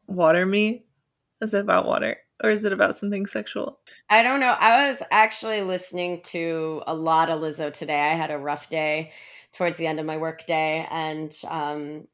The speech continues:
Speaker 2: that was not one that I listened to, so <laughs> I cannot say if that's what she meant. But you know what? Lizzo is wise, and I would not be surprised. I was listening to Rumors today and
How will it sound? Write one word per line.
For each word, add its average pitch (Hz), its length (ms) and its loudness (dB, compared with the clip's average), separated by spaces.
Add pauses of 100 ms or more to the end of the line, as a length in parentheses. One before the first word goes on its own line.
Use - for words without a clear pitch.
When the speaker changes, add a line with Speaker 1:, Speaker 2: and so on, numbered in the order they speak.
(160)
Speaker 2:
that 160 180 -4
was 165 140 -6
not 214 260 6
one 208 160 2
that 165 160 -2
I 151 80 -2
listened 147 400 -6
to, 139 180 -10
so - 180 -6
<laughs> - 40 4
I 254 60 10
cannot 254 560 8
say 277 840 6 (440)
if 190 180 -2
that's 190 240 6
what 185 100 -2
she - 160 -4
meant. 175 240 0
But 185 140 2
you 196 80 0
know 202 80 6
what? 214 140 6
Lizzo 247 360 4
is 233 140 2
wise, 202 460 6
and 180 100 0
I 170 80 4
would 165 140 -4
not 160 180 0
be 170 80 -6
surprised. 160 580 0
I 175 60 0
was 185 140 -2
listening 208 240 -2
to 185 100 -4
Rumors 180 800 -2
today 151 460 2
and 151 280 -8